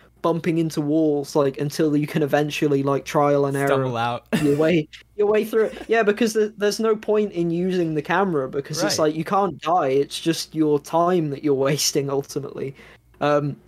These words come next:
Speaker 1: so yeah, to, to get the completion in these games, you have to know the game off by heart, pretty much. You have to already have planned out, like, "I'm gonna use the camera here, I'm gonna use it there, um, I'm not gonna use it here."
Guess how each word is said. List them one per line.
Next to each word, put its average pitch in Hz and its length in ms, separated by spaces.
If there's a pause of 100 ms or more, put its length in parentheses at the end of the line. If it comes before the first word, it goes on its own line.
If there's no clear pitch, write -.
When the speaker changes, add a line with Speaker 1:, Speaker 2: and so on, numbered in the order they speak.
Speaker 1:
so - 140
yeah, 190 320 (140)
to, 190 160
to - 180
get 208 220
the 185 80
completion 151 500
in 143 80
these 139 140
games, 131 360
you 165 100
have 185 160
to 160 80
know 156 220
the 143 80
game 131 540
off 147 180
by 131 140
heart, 127 420
pretty 127 180
much. 123 240
You 165 60
have 156 160
to 151 200 (300)
already 175 380
have 160 120
planned 147 340
out, 135 240
like, 135 200
"I'm 135 140
gonna 147 200
use 143 260
the 139 80
camera 135 340
here, 127 400
I'm - 140
gonna 135 180
use 143 240
it 139 160
there, 131 380 (460)
um, 127 420
I'm 139 160
not 143 200
gonna 147 140
use 143 240
it 139 100
here." 127 320